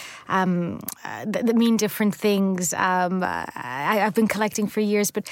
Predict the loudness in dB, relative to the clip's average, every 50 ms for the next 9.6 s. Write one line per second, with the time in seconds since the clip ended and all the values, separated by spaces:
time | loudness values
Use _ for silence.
0 | -12 -14 -2 0 2 4 4 4 4 4 4 4 2 4 2 2 2 0 -2 -4
1 | -4 -4 -2 -2 0 2 2 2 2 0 0 0 2 2 2 2 0 2 2 0
2 | 2 2 2 2 4 2 2 2 0 -2 -4 -10 -14 -14 -14 -14 -4 0 2 2
3 | 2 2 2 0 0 2 0 -2 -2 0 0 0 0 0 -2 -2 -2 -2 -2 -2
4 | -2 -2 -2 -2 -2 -4 -2 0 0 -2 0 0 0 0 0 -2 -2 0 2 2
5 | 2 0 0 -2 -4 -4 -2 -2 -2 -4 -4 -4 -4 -4 -2 0 0 0 0 0
6 | 0 0 2 2 2 2 0 -2 -4 -8 -6 -2 0 0 2 2 0 0 0 0
7 | 0 2 2 2 0 2 2 0 0 -2 0 0 0 0 0 -2 -2 -4 -4 -4
8 | -6 -12 -16 -16 -16 -18 -16 -4 0 2 2 4 4 2 0 0 -4 -4 0 2
9 | 2 4 4 2 2 2 2 2 2 2 0